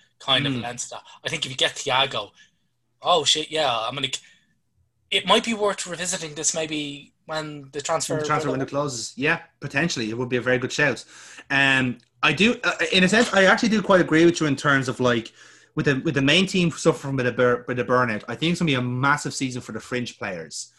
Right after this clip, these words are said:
Speaker 2: Like, we are gonna need massive, like, efforts from Keita and Minamino in particular.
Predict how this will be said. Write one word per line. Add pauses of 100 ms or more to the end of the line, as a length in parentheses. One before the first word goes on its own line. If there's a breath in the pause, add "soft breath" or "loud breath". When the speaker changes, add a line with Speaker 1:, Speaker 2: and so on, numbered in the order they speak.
(320 soft breath)
Speaker 2:
Like,
we
are
gonna
need
massive,
like,
efforts
from
Keita (480)
and
Minamino
in
particular.